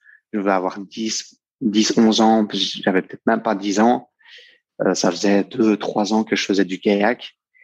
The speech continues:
Et, euh, on est en vacances, je, je, c'est, c'est, c'est un peu, c'est un peu con, hein, mais, euh, je prends un caillou, je le lance dans l'eau et je fais le rêve d'être champion du monde de kayak. Ça, je l'ai eu très, très tôt. Euh, ça a été, euh,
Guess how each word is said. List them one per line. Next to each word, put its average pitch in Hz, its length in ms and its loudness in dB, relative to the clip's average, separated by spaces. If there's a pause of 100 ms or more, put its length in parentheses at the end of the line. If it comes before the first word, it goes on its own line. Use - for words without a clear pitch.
(360)
Et, 101 280 4
euh, 92 560 0 (1120)
on 101 160 2
est 98 40 2
en 92 100 0
vacances, 117 640 0
je, 90 560 -2 (920)
je, - 160 -8 (360)
c'est, 92 240 -2
c'est, 90 300 0
c'est - 160 -8
un 90 120 -2
peu, 156 300 -2
c'est - 140 -4
un 185 60 0
peu - 120 -4
con, 151 220 2
hein, 110 80 2
mais, 98 220 0
euh, 92 160 2
je 87 80 -4
prends - 240 -12
un 151 60 -6
caillou, 113 320 4
je 107 100 0
le 92 60 0
lance 95 180 0
dans 95 100 2
l'eau 113 300 4
et 92 100 0
je - 80 -8
fais - 80 -6
le 95 80 0
rêve 98 160 -2
d'être 101 160 -2
champion 101 260 -6
du 92 100 -2
monde 95 160 2
de 95 40 2
kayak. 113 320 -2 (460)
Ça, 117 200 0
je 98 120 -2
l'ai 98 80 2
eu 92 160 -2
très, - 320 0
très - 220 -2
tôt. 113 360 -2 (920)
Euh, 90 720 0
ça 92 160 -2
a 90 40 0
été, 90 300 -2
euh, 87 160 0